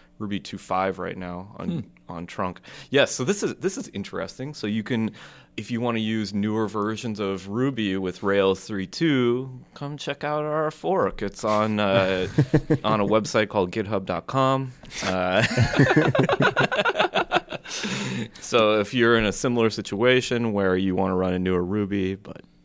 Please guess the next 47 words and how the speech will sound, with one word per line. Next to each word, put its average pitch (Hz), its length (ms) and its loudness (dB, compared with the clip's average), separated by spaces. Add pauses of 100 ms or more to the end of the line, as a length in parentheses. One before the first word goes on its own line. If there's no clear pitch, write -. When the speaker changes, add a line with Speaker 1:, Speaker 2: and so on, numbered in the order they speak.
(180)
Speaker 1:
don't 92 140 -2
wanna 76 140 -4
upgrade 87 340 -4
Rails, 92 600 -6 (140)
come 330 320 -16 (180)
visit 180 260 -4
our 170 100 0
website. - 440 -4 (1200)
<laughs> - 80 -14
Speaker 2:
Do 156 80 -2
you 185 40 6
find, 202 360 2 (120)
uh, 185 200 0
Ruby 175 200 2
upgrades 175 460 0
to 156 60 -8
be 220 340 -2 (100)
on 156 240 2
the 147 80 -2
same, 139 220 -4
like, 127 260 2 (460)
I - 40 0
mean, 143 100 4
I - 40 4
think - 260 -2 (300)
Rails 113 280 6
upgrades 107 300 2
were 95 120 -2
always 92 300 6
a, 87 120 0 (120)
a 98 100 4
more 113 300 4
work, 123 220 4
but - 100 -6
do 113 80 0
you, 113 80 0
do 113 160 -4
you 110 40 2
find 113 200 2
them 113 100 0
to 104 80 -6
be 104 140 2
on 98 200 2
similar 101 340 2
orders 92 320 4
of 87 60 -6
magnitude? 101 520 -4